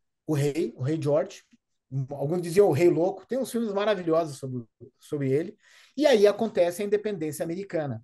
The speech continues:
em mil setecentos e setenta e seis, com a guerra até mil setecentos e oitenta e um. Vamos ver que é o seguinte, nesse período aqui dele, tem a Revolução Francesa, tem a Revolução Irlandesa,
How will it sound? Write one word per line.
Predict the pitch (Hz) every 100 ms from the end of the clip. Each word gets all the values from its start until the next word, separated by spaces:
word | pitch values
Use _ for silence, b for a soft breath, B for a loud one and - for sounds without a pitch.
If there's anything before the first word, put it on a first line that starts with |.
| -
em | 170
mil | 170
setecentos | - 175 - 165 156
e |
setenta | 170 165 202
e |
seis, | 202 180 214 - b b _
com | 185
a | 175
guerra | 156 165 175
até | 175 160
mil | 160 170
setecentos | 190 185 180 170
e | 185
oitenta | 180 180 202
e | 170
um. | 185 - _ b b b -
Vamos | 175 247 262
ver | 180 220
que | 226
é |
o | 214
seguinte, | 208 233 - - _ -
nesse | 156 233 262
período | 233 196 202 196
aqui | 151 -
dele, | 139 151 240 247 135 _ _
tem | 160
a | 156
Revolução | 151 151 180
Francesa, | 190 277 - 117 123 135 _ _ _ _ b b -
tem | 180
a | 185
Revolução | 196 190 185 196
Irlandesa, | 214 226 233 214 160 170 190 262